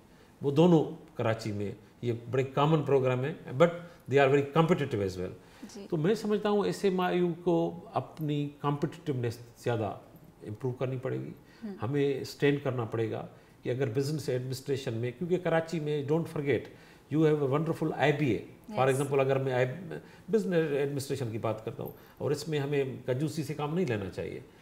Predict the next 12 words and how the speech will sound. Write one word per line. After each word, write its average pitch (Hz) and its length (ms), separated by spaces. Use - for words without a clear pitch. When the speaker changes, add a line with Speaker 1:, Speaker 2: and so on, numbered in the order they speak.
Speaker 1:
एक 131 200
आईबीए, 143 600
एक 123 200
फाउंडिंग, 147 580
अ, 107 320
business 139 360
administration 123 520
institute 117 460
of 107 140
the 120 120
country 170 320
है। - 380